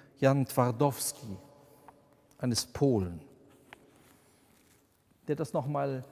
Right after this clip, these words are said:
auf den Punkt bringt, das, was wir genannt haben,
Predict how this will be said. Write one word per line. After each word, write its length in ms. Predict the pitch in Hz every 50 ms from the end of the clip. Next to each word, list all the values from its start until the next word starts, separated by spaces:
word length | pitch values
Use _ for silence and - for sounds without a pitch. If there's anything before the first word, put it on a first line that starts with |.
| - - - - - - - - - _ _ _ _ _ _ _ _ _ _ _ _ _ _ _ _ _ _ _ _ _ _ _ _ _ _ _ _ _ _ _
auf 140 | - - -
den 180 | - 156 147
Punkt 500 | - - - - 202 214 208 208 196 -
bringt, 380 | - - 139 131 135 131 117 -
das, 180 | 139 127 - -
was 160 | 113 110 - -
wir 100 | 143 127
genannt 480 | 135 131 123 123 120 127 139 135 -
haben, 480 | 127 120 123 120 131 127 120 120 -